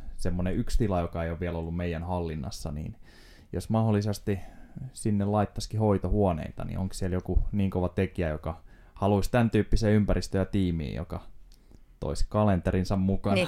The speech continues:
Speaker 2: tänne kannattaa tulla.
Speaker 1: <laughs> Joo,
Speaker 2: Täällä on hyvä
Speaker 1: kyllä.
Speaker 2: ihmisen olla.
Speaker 1: Joo, joo.
Speaker 2: Mm.
Speaker 1: No niin, mut tota, et jos katsoo tosiaan, se mun piti sanoa, niin tästä, et miten fyssarit täällä toimii, tai sitten Sami jalkaterapeuttina, tai,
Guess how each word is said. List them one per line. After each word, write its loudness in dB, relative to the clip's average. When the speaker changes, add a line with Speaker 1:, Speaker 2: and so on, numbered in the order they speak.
Speaker 2:
tänne 12
kannattaa 12
tulla. 12
Speaker 1:
<laughs> 12
Joo, 12
Speaker 2:
Täällä 12
on 12
hyvä 12
Speaker 1:
kyllä. 12
Speaker 2:
ihmisen 12
olla. 12
Speaker 1:
Joo, 4
joo. 0
Speaker 2:
Mm. -4
Speaker 1:
No -2
niin, 0
mut -2
tota, 4
et -8
jos 4
katsoo 4
tosiaan, 4
se 4
mun 6
piti 4
sanoa, 2
niin -2
tästä, -4
et -8
miten -6
fyssarit -10
täällä -4
toimii, -2
tai 0
sitten -6
Sami 0
jalkaterapeuttina, -4
tai, -4